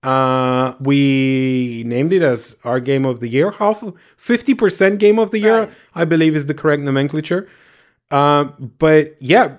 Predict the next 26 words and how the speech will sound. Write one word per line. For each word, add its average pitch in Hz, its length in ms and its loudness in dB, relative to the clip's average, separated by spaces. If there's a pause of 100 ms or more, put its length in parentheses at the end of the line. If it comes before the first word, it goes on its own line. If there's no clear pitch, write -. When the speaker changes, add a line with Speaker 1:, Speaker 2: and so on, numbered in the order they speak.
(140)
Speaker 1:
bring 180 320 2
on 208 160 4
more. 196 280 4
I 135 120 -2
wanna 156 240 0
see 170 200 -4
how 156 180 -6
this 147 180 -4
system 147 360 -4
builds. 180 360 2
I 156 80 -4
wanna 139 200 -2
see 143 180 -8
how 135 180 0
it 127 80 -4
iterates. 180 540 -2 (400)
I 180 200 2
want 196 240 2
to 185 100 -2
see 160 360 -4 (200)
what's 175 440 0
new 135 400 0 (220)
in 135 180 -2
the 123 80 0
dilemma 123 420 2
world. 101 520 -6